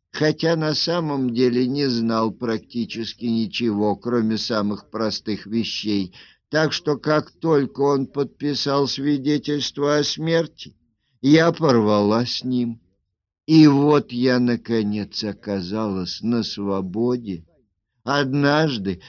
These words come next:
это было где-то месяц тому назад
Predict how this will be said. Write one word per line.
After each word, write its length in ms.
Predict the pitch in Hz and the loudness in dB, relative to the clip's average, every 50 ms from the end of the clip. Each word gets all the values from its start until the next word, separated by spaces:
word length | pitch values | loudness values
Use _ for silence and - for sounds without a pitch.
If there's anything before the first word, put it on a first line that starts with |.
| - | -4
это 300 | - 135 151 - 170 165 | 0 0 0 2 0 -2
было 640 | 156 143 156 170 170 165 160 156 156 151 123 - - - - _ _ _ _ _ _ _ - | 0 0 2 2 2 4 4 4 2 2 0 -2 -6 -14 -20 _ _ _ _ _ _ _ -10
где-то 440 | 165 185 170 190 190 185 190 175 170 | -6 -2 2 4 2 4 4 2 2
месяц 580 | 180 185 196 196 180 - 175 170 160 - - | 2 2 0 0 0 0 0 -2 -2 -4 -6
тому 340 | - - 180 175 180 175 180 | -2 0 0 0 2 0 0
назад 600 | 175 175 180 180 180 151 139 131 113 101 90 - | 0 2 2 2 2 2 2 0 0 0 -2 -6